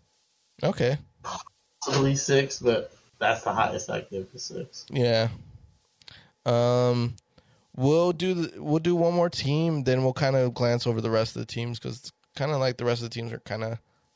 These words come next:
Speaker 1: uninteresting
Speaker 2: Yeah.
Speaker 1: at that point.
Speaker 2: Yeah.
Speaker 1: But where do the Utah Jazz
Speaker 2: Ooh,
Speaker 1: come into
Speaker 2: I knew that
Speaker 1: play?
Speaker 2: was the team. <laughs>
Speaker 1: Had to be. Had to be.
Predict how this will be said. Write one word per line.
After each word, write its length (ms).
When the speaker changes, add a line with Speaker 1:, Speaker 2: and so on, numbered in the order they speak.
Speaker 1:
uninteresting 500
Speaker 2:
Yeah. 60
Speaker 1:
at 100
that 180
point. 380
Speaker 2:
Yeah. 180
Speaker 1:
But 320
where 380
do 160
the 140
Utah 500
Jazz 840
Speaker 2:
Ooh, 380
Speaker 1:
come 220
into 180
Speaker 2:
I 40
knew 160
that 160
Speaker 1:
play? 80
Speaker 2:
was 160
the 60
team. 420
<laughs> 380
Speaker 1:
Had 220
to 40
be. 360
Had 280
to 80
be. 260